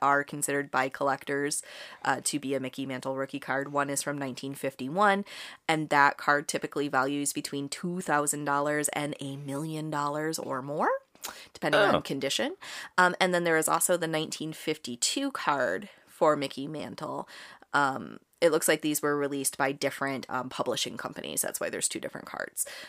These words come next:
Speaker 1: Um, but the nineteen fifty-two one values between five thousand dollars and over two million dollars.
Speaker 2: Eeh.
Speaker 1: Um, again, yeah, right. Um, and according to
Speaker 2: <laughs>
Speaker 1: M L B dot com, <laughs> there was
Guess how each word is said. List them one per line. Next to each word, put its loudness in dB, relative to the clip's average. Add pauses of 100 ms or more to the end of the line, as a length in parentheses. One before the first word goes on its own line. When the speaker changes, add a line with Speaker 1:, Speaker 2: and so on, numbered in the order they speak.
(120)
Speaker 1:
Um, 2
but 0
the 0
nineteen 0
fifty-two -2
one 2 (120)
values 4
between -4
five 4
thousand 2
dollars 4
and -2 (100)
over 0
two -4
million -2
dollars. -2 (380)
Speaker 2:
Eeh. 8
Speaker 1:
Um, 2
again, -2
yeah, 0
right. 0 (380)
Um, 10 (280)
and 6
according 4
to 4
Speaker 2:
<laughs> -
Speaker 1:
M 6
L 8
B 0
dot 2
com, 4 (260)
<laughs> 4 (420)
there 2
was 4